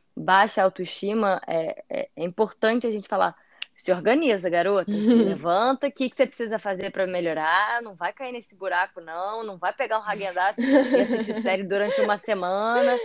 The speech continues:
Speaker 1: Tipo assim, não se, não entra nesse buraco. Então, eu acho que tem um, um, um, é, um, um, uma força interna que você tem que ter pra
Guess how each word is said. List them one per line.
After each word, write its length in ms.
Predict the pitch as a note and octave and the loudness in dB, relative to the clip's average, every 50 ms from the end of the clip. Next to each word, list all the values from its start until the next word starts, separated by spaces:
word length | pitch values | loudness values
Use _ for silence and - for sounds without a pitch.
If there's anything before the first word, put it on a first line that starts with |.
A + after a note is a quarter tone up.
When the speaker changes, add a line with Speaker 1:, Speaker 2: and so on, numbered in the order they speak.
| G4 - - _ _ _ | -6 -12 -18 _ _ _
Speaker 1:
Tipo 220 | - A#3+ A#3 A3+ | -10 -8 -6 -4
assim, 300 | A#3 A3+ - A3 F#3+ F3 | -6 -4 -4 -6 -6 -6
não 180 | E3 F3 G3+ G#3+ | -6 -6 -6 -8
se, 220 | - - - A3 - | -8 -10 -10 -8 -4
não 180 | A#3 A#3+ A#3 | -2 -2 0
entra 260 | G#3+ A3 B3 B3+ D#4 D4+ | 0 0 -2 -2 -2 -4
nesse 260 | D#4+ E4 D#4 - C#4 | -4 -6 -8 -8 -8
buraco. 540 | C4+ D#4+ F4+ E4+ - F3 E3+ - - D3+ - _ _ _ _ _ _ | -6 -4 -4 -2 -2 -2 -2 -4 -8 -16 -16 _ _ _ _ _ _
Então, 180 | - F#3+ F#3+ | -4 -2 0
eu 40 | F#3+ | 0
acho 160 | G3+ A3 - | 0 0 -2
que 80 | - A#3+ | -6 -10
tem 240 | - - A#3 A#3+ C4+ | -6 -4 -4 -2 -2
um, 140 | D#4+ F4 D4 - | -4 -6 -6 -4
um, 420 | B3+ C4 - - A3+ - - - G#3+ G3+ G3 F#3+ F#3 F3+ | -4 -4 -4 -6 -8 -8 -8 -8 -8 -6 -6 -6 -8 -8
um, 60 | F3 - _ _ - - - _ _ - | -10 -12 _ _ -20 -20 -20 _ _ -10
é, 680 | - - E3 E3+ E3 D#3 D#3 D3+ D3+ D3+ D#3 D#3 - - _ _ _ _ _ _ _ - - | -6 -4 -2 0 0 0 0 0 0 -2 -4 -6 -8 -12 _ _ _ _ _ _ _ -14 -10
um, 160 | E3+ F3+ - - | -8 -8 -8 -8
um, 460 | - F#3 F3+ F3 F3 E3+ E3 E3+ E3+ | -8 -6 -4 -4 -4 -4 -4 -4 -2
uma 120 | D3 E3 D#3+ | -2 -2 -4
força 400 | - - A#3 A#3 A3+ - - B3+ | 0 2 2 2 4 4 4 4
interna 540 | A3+ - _ - G3 G3 A3 A#3 A#3 G#3 G3+ | 4 4 _ 4 4 4 4 2 -2 -4 -4
que 60 | - | -6
você 100 | - G3 | -8 -10
tem 140 | - F3+ E3+ | -10 -10 -12
que 100 | - _ | -10 _
ter 260 | - G3 A3 A#3+ - _ _ _ _ _ _ _ - | -4 -2 -2 -4 -4 _ _ _ _ _ _ _ 0
pra 280 | B3+ A#3+ B3 C4 - | 4 6 6 6 4